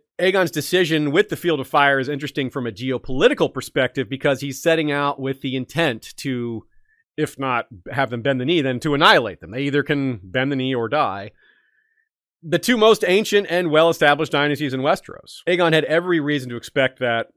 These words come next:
with Mern and Loren personally leading the armies, which would have really rung bells in his mind, like, "Oh, they're both leading the armies. Well, that gives me a chance to kill them on the field of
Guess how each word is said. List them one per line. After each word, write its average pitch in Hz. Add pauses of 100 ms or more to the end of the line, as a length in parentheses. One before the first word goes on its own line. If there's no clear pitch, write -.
(340)
with 123 (120)
Mern 170
and 170
Loren 170
personally 180
leading 147
the 131
armies, 110
which 107
would 160
have 123
really 139
rung 123
bells 139
in 117
his 107
mind, 117
like, 113
"Oh, 151
they're 127
both 131
leading 156
the 98
armies. 76
Well, 120
that 156
gives 143
me 139
a 120
chance 123
to 107 (880)
kill 160
them -
on 147
the 147
field 151
of 117